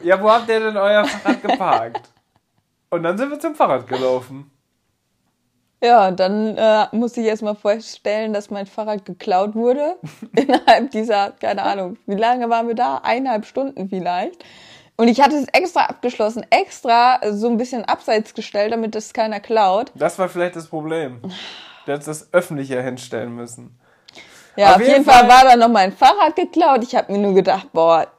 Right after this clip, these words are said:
Speaker 2: das, das darf alles nicht wahr sein. Wie schlimm ist diese Stadt, bitte?“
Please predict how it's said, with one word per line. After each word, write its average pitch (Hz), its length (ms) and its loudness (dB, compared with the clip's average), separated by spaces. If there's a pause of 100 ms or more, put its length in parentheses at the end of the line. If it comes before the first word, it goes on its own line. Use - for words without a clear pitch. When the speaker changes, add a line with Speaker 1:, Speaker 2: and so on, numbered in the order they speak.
(100)
Speaker 2:
das, - 220 -12 (180)
das 240 220 2
darf 233 240 2
alles 240 300 -2
nicht 247 160 -6
wahr 233 300 2
sein. 208 440 -2 (680)
Wie 247 260 6
schlimm 240 380 2
ist 247 140 -4
diese 240 260 0
Stadt, 220 380 0
bitte?“ 196 260 -2